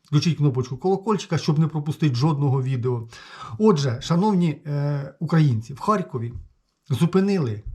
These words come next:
вантажівку, і співробітник Т Ц К відходить в стороночку. Є відео,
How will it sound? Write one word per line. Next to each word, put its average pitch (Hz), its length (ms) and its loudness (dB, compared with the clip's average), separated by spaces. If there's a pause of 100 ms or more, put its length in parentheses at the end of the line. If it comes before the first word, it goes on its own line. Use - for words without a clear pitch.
(400)
вантажівку, 156 840 -2 (420)
і 208 280 -4
співробітник 156 640 0
Т 151 120 0
Ц 185 160 -2
К 180 280 -4 (200)
відходить 127 640 0
в - 20 -8
стороночку. 196 640 0
Є 151 260 4
відео, 160 540 -2